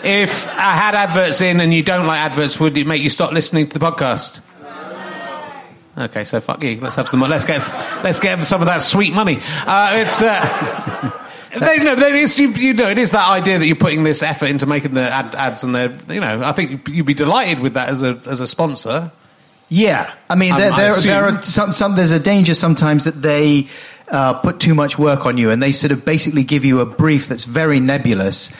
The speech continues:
Speaker 2: and they're, they're asking you to come up with something that, you know, in normal circumstances they would pay some, uh,
Speaker 1: <laughs>
Speaker 2: creative team thousands of pounds for,
Speaker 1: Sure.
Speaker 2: and they're just like, "Yeah, do a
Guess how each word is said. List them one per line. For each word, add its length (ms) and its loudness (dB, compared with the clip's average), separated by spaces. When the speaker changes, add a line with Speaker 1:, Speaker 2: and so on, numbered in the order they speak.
Speaker 2:
and 460 0
they're, 320 2
they're 300 2
asking 340 0
you 60 4
to 80 0
come 260 0
up 180 0
with 160 0
something 520 0
that, 240 0
you 100 4
know, 140 4
in 180 4
normal 760 4
circumstances 880 0
they 120 2
would 220 0
pay 340 4
some, 640 2
uh, 280 2
Speaker 1:
<laughs> 40 -2
Speaker 2:
creative 500 2
team 360 2
thousands 460 -2
of 80 -6
pounds 360 0
for, 280 0
Speaker 1:
Sure. 80 2
Speaker 2:
and 80 2
they're 80 2
just 180 -6
like, 140 0
"Yeah, 200 2
do 240 2
a 80 -2